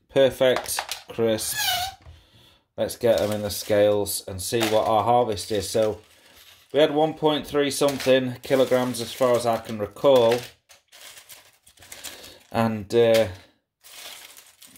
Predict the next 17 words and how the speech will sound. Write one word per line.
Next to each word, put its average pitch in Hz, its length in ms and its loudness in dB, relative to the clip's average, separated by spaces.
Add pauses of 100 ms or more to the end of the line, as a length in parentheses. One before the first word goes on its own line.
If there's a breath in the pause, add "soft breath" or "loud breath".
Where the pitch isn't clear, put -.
(260)
it's - 140 -6
actually 143 280 0
been 123 140 -2
a 120 100 2
little 127 200 2
bit 117 160 0
longer 123 260 0
than 101 160 -4
twenty-four 98 560 0
hours 92 320 -2
because 101 400 -8
I 107 80 2
already 113 220 2
had 107 220 -2
another 98 260 -6
batch 104 680 -4 (1080)
in 104 300 -6